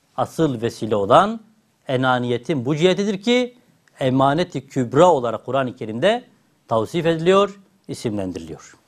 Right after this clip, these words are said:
Fakat vahidi kıyasi bir mevcudu hakiki olmak lazım değil.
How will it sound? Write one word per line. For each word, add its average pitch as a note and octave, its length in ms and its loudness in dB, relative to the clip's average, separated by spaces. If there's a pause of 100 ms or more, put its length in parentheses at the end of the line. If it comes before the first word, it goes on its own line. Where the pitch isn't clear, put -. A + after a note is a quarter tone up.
(1900)
Fakat B3+ 400 4
vahidi B3 480 6
kıyasi G3 760 4 (440)
bir A#3+ 220 2
mevcudu A3 640 4
hakiki F#3+ 440 0
olmak G3 400 2
lazım F3 360 2
değil. C3+ 300 -2